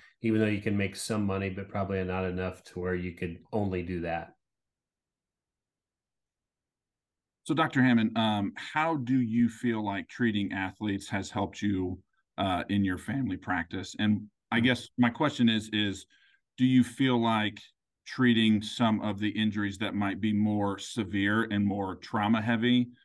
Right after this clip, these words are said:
Speaker 2: have helped you to do some of those everyday sprained ankles, shoulder injuries for, um, for the non-professional athlete? Do you feel like that's helped your family practice?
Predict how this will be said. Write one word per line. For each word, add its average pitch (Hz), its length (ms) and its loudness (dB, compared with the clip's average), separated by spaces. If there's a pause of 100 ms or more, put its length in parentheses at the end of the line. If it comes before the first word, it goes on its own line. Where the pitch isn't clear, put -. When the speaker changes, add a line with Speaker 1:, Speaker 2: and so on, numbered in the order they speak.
(280)
Speaker 2:
have 107 200 -4
helped 104 340 -4
you 107 360 4
to 107 260 -2
do 101 240 -2
some 104 240 -2
of 101 80 -4
those 98 420 -4
everyday 98 800 -2 (420)
sprained 113 400 2
ankles, 104 720 -2
shoulder 107 380 -2
injuries 101 840 -2
for, 98 640 -2
um, 87 480 -2
for 113 140 0
the 98 100 0
non-professional 98 1400 0
athlete? 117 380 0
Do 104 60 0
you 101 60 -4
feel 110 100 -2
like 98 140 -4
that's 98 220 -6
helped 101 320 -4
your 104 100 0
family 101 280 -2
practice? 107 540 -4